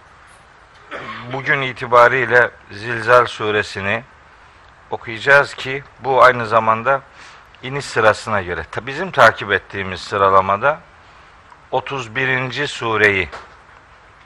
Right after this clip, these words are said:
böylece işlemiş olacağız. Yani yüz on dört surenin otuz bir suresi işlenmiş sayı itibariyle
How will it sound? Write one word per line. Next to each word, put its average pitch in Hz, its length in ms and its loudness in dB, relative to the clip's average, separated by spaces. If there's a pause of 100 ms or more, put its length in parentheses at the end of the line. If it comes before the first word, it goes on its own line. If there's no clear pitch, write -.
(280)
böylece 107 420 2
işlemiş 113 560 -2
olacağız. 87 680 -6 (1900)
Yani 104 320 2
yüz 107 180 -4
on 127 220 4
dört 113 160 2
surenin 113 640 -2 (460)
otuz 117 380 -10
bir 131 120 -6
suresi 110 760 -4 (600)
işlenmiş 113 840 -2 (420)
sayı 113 460 2
itibariyle 92 840 2